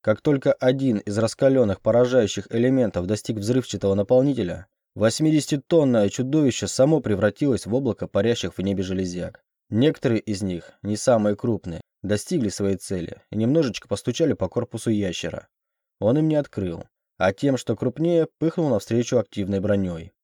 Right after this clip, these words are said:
Так что из четырёх снарядов аиста не подвергся атаке только один.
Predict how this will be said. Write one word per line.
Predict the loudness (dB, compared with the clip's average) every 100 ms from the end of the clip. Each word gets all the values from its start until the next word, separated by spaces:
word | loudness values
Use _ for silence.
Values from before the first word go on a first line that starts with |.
| _
Так | -4 -4
что | -2 -4
из | -2 -6
четырёх | -4 0 2 2
снарядов | 2 2 4 4 2 0
аиста | 2 4 2 -2
не | -4 0
подвергся | 2 2 0 0 -2
атаке | 0 0 -2 -2
только | -4 0 0
один. | 0 -2 -8